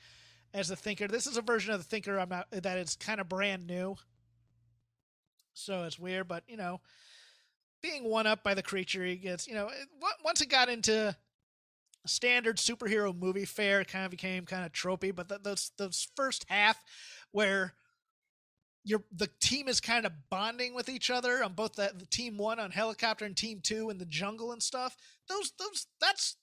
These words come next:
that's what a Guys on a Mission movie is. You do that for three quarters of the movie, and then <coughs> you make people care about them, and then you send them off to die.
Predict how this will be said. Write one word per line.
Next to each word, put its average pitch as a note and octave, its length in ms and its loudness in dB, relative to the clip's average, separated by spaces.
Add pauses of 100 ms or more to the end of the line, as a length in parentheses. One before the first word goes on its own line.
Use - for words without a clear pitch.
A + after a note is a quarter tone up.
(160)
that's E4+ 200 0
what F#4 100 0
a C4 60 -2
Guys C4+ 260 4
on A#3+ 120 0
a - 20 0
Mission A3 300 -2
movie G3 260 0
is. E3+ 320 2
You F#3+ 80 -8
do F#3+ 220 -6
that G3+ 240 0
for F3 260 -6 (440)
three C4+ 180 -6
quarters G3+ 480 0
of F#3+ 60 -2
the F3+ 60 -6
movie, F#3+ 300 0
and F#3+ 140 -6
then G3 280 0 (1400)
<coughs> - 340 2
you B3 80 -6
make B3+ 180 4
people A#3 240 -4
care C#4+ 220 8
about G3 280 4
them, G#3+ 160 2
and G#3 120 -4
then G#3+ 80 -4
you G#3 160 -4
send A3 240 -2
them G3+ 100 -2
off G3+ 180 0
to F#3 60 -10
die. F3 420 -2